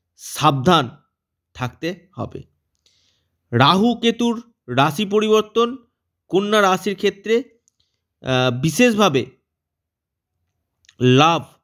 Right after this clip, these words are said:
এবং লস দুই ক্ষেত্রে কিন্তু আসতে চলেছে।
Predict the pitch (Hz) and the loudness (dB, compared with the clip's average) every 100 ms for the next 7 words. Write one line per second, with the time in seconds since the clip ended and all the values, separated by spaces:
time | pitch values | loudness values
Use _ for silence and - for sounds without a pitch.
0 | _ _ _ _ _ _ 175 170 147 139 | _ _ _ _ _ _ -6 -4 0 2
1 | 147 139 - _ _ _ _ _ 143 131 | 2 0 -8 _ _ _ _ _ -18 -12
2 | 175 196 175 - - 170 170 185 165 160 | -8 -8 -8 -14 0 0 0 -2 -2 -4
3 | 208 277 - - 123 - 180 - _ 113 | -4 -6 -10 -12 -12 -10 -16 -16 _ -14
4 | - - | -12 -16